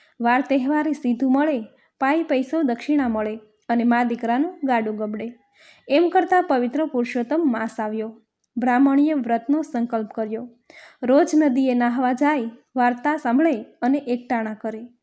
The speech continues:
બ્રાહ્મણીની ઈચ્છા એવી કે દીકરો પણ આ વ્રત કરે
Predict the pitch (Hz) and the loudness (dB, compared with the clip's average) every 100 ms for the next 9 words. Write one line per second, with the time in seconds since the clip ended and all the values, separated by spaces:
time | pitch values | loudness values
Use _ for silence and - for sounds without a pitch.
0 | _ - - 233 247 285 339 370 370 370 | _ -20 -14 0 4 6 4 4 2 0
1 | 262 262 - 302 - 294 339 240 233 _ | -2 -4 -2 -2 0 0 2 0 -4 _
2 | - 277 240 262 320 320 339 330 240 226 | -2 0 0 0 -2 0 -2 -2 -4 -2
3 | 226 220 - 220 226 | -4 -4 -4 -4 -6